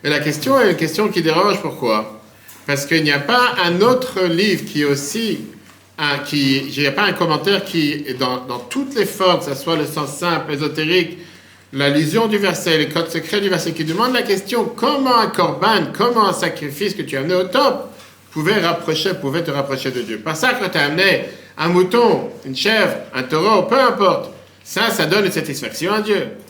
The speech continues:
Vraiment, Dieu, il a besoin de manger des grillades H vingt-quatre. C'est ça qu'il attend. Pourquoi le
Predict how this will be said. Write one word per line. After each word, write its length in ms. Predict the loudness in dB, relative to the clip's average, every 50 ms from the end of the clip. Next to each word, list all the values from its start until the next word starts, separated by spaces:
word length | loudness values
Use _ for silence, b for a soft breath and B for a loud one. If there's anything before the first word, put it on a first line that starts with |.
| -14
Vraiment, 380 | -4 -2 0 2 4 4 2 4
Dieu, 140 | 2 2 2
il 80 | 2 2
a 20 |
besoin 160 | 2 2 2
de 40 | 2
manger 180 | 2 0 0 0
des 100 | 0 0
grillades 340 | 0 0 2 2 2 2 0
H 220 | -2 -2 -2 -2
vingt-quatre. 540 | -4 -4 0 0 2 2 2 0 -4 -10 -16 B B B B -20
C'est 80 | -14 -10
ça 120 | -10 -6
qu'il 160 | -4 -2 -2
attend. 500 | -2 0 0 0 2 2 0 -2 -6 B B B B B B B B
Pourquoi 360 | -12 -6 0 2 4 4 4
le 100 | 4 4